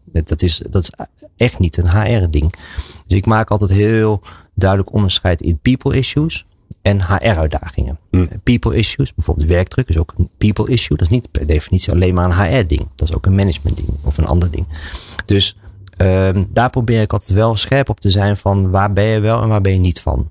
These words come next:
Speaker 1: Dat lukt niet altijd even goed. En als je meteen zegt van ja, daar zijn we niet als H R van, dan maak je ook geen vrienden.
Speaker 2: Hm.
Speaker 1: Dus in eerste instantie moet je vaak wel wat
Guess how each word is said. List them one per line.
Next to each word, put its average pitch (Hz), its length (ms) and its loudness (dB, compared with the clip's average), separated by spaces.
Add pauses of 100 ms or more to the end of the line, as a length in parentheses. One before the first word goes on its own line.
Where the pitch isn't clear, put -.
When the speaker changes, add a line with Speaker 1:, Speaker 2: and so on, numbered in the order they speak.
Speaker 1:
Dat - 160 -2
lukt 120 180 2
niet 113 160 0
altijd 76 240 -2
even - 160 0
goed. - 320 -2 (260)
En 87 80 0
als 80 100 0
je - 60 0
meteen 87 320 0
zegt 80 200 -2
van - 80 0
ja, 82 100 0
daar 76 120 -2
zijn 85 200 2
we 107 60 2
niet 110 180 -2
als 92 100 0
H 92 200 2
R 92 60 2
van, 85 160 0
dan 87 80 2
maak 85 180 0
je - 80 -2
ook 90 100 -6
geen 113 140 2
vrienden. 151 440 -2
Speaker 2:
Hm. - 80 2
Speaker 1:
Dus 90 100 4
in 80 140 2
eerste 90 220 2
instantie 87 420 0
moet 90 160 2
je 95 80 0
vaak 80 260 -2
wel 85 220 2
wat 87 220 -2